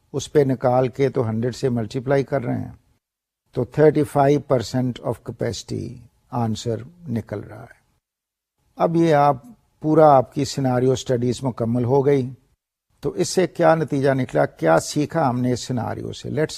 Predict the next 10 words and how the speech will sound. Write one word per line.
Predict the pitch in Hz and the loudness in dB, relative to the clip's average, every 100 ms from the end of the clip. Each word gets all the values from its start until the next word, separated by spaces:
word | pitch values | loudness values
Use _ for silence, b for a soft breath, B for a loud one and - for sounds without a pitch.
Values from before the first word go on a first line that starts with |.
| 160 | -6
discuss | 143 - 156 135 - - 147 | -6 -4 -4 -4 -8 -8 -6
this | 131 - - _ _ _ _ - | -6 -8 -18 _ _ _ _ -6
once | 123 147 127 139 | -2 -2 -2 -4
again | 135 135 143 131 _ _ _ _ _ _ _ _ _ - | -2 -2 -4 -10 _ _ _ _ _ _ _ _ _ -2
کہ | 160 | -2
بیسک | 127 147 156 - 180 165 | 2 2 4 0 -2 0
انفارمیشن | 156 - 156 147 143 - 147 | -4 -2 -2 0 -2 -2 -2
ہمارے | 135 123 135 | 0 2 0
پاس | 123 131 131 131 - | 0 0 0 0 -4
ہے، | 107 101 | -6 -6